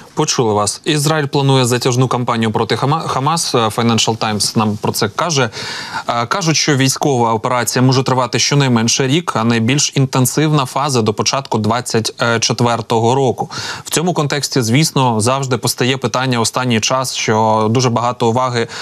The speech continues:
переходить до Ізраїлю і до тих проблем, які там відбуваються. Е, така оцінка ситуації, як від видання Financial Times, ви, е, підтримуєте чи все ж таки ні?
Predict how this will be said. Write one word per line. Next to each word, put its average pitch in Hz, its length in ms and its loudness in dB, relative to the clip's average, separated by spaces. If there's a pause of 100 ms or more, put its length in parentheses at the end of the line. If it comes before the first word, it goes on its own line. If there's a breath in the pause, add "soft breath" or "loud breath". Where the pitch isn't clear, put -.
(140)
переходить 127 640 -2
до 131 240 4
Ізраїлю 123 760 2
і 117 120 2
до 117 140 2
тих 131 200 -2
проблем, 123 380 0
які 113 240 -2
там 117 280 0
відбуваються. 117 680 0
Е, - 640 -2
така 139 300 -4
оцінка 147 560 0
ситуації, 113 720 0
як 113 200 0
від 113 160 0
видання 117 360 0
Financial 120 540 -2
Times, 107 420 -2
ви, 131 400 2 (120)
е, 117 340 2
підтримуєте 135 720 2
чи 139 360 2
все 127 220 -2
ж - 120 -4
таки 135 220 -2
ні? 117 260 4